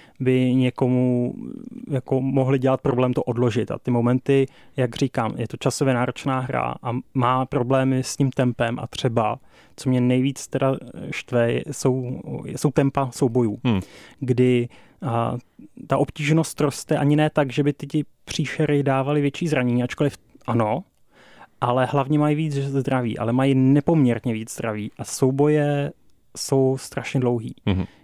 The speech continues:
Speaker 1: Že pokud nejseš v nějaký oblasti, kde ty příšery jsou skutečně slabší než tvé jedno-, eh, postavy v,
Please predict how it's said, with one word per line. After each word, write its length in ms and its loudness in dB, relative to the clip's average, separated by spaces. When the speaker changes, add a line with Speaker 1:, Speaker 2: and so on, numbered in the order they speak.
Speaker 1:
Že 480 2
pokud 360 -2
nejseš 460 0
v 100 -10
nějaký 260 0
oblasti, 440 -2
kde 140 -2
ty 120 -2
příšery 360 -4
jsou 280 -6
skutečně 560 -2
slabší 380 -4
než 160 -2
tvé 200 0
jedno-, 300 0
eh, 40 -4
postavy 680 -4
v, 140 -16